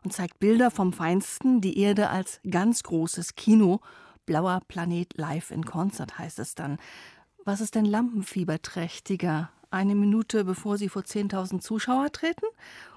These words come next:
Oder beim Dreh die Frage, ob der Bär wirklich ein freundliches Tier ist?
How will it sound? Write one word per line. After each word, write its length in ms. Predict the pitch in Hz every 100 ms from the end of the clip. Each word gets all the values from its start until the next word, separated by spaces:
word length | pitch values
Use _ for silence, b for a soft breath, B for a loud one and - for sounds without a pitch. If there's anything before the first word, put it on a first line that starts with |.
| B
Oder 200 | 220 220
beim 260 | 208 202 202
Dreh 220 | 196 202
die 120 | 202
Frage, 580 | - 196 190 190 190 185 _ _ _
ob 180 | - -
der 100 | 165
Bär 240 | 175 170
wirklich 280 | 170 151 151
ein 60 | 160
freundliches 520 | - 160 160 160 -
Tier 220 | - 170
ist? 180 | -